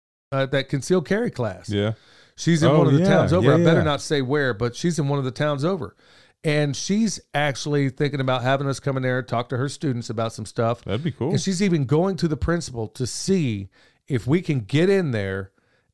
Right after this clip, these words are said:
Speaker 1: and do some, like, maybe a perma-, I mean, that's one of the things that's really big on my list. One of the things I really want to accomplish,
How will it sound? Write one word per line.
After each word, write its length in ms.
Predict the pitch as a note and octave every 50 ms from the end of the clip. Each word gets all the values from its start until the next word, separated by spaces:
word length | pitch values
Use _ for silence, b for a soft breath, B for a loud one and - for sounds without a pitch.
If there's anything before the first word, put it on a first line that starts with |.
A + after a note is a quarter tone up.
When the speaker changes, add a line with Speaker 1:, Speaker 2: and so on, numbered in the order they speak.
| _ _
Speaker 1:
and 240 | D#3 C#3 C3+ C3+ A#2
do 260 | G#2+ D#3 E3+ F3+ F#3 E3
some, 320 | - - C3+ B2 A#2 - _ -
like, 260 | D3+ - - - _ _ _
maybe 280 | D3 C3+ C3+ C3 C#3
a 60 | C3+ -
perma-, 320 | - - D3 D3 D3+ - -
I 80 | D3
mean, 140 | C#3 C3+ C3+
that's 180 | D#3+ F#3+ F3+ -
one 140 | D#3+ D#3 C#3
of 60 | A#2
the 60 | A#2
things 280 | - - C3 B2 A2 -
that's 200 | A#2+ A2 - -
really 320 | A2+ C3+ C#3+ C#3+ C3 A#2
big 240 | G2 F#2 B2 B2 G#2+
on 120 | G#2+ G2+
my 160 | G#2 A2 A2
list. 400 | G#2+ F#2+ F2+ E2 E2 - - - b b b b b b b b b b b b b -
One 240 | C#3 C3 F3 G3+
of 60 | G#3+ G3+
the 80 | E3+
things 220 | B2+ D#3+ D#3+ C3+ C3
I 40 | C#3
really 220 | B2 C3+ D3 D3+ D3
want 160 | C#3+ C#3+ C#3+
to 60 | C#3
accomplish, 540 | C3+ C3+ - C3 B2+ A2+ - G#2+ G#2 - -